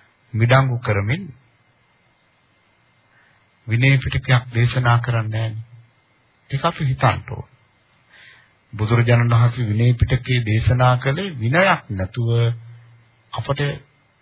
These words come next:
සමාධි ප්‍රඥා වලට යන්න පුළුවන් කමක් නෑ. එහෙනම් සීලය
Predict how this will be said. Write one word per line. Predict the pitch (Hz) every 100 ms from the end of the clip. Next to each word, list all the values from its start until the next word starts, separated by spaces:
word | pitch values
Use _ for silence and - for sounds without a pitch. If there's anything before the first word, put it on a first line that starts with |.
| _
සමාධි | - - 107 117 127 143
ප්‍රඥා | 139 147 - 147 143
වලට | 151 156 151
යන්න | 131 139
පුළුවන් | 143 151 151
කමක් | 156 185 170 -
නෑ. | 277 233 - _ _ _ _ _ _ _ _ _ _ _ _ _ _ _ _ _ _ _ _ _ _ _ _ _ -
එහෙනම් | - 107 123 - - - _ _ _ _ _ _
සීලය | 147 - - 113 120 147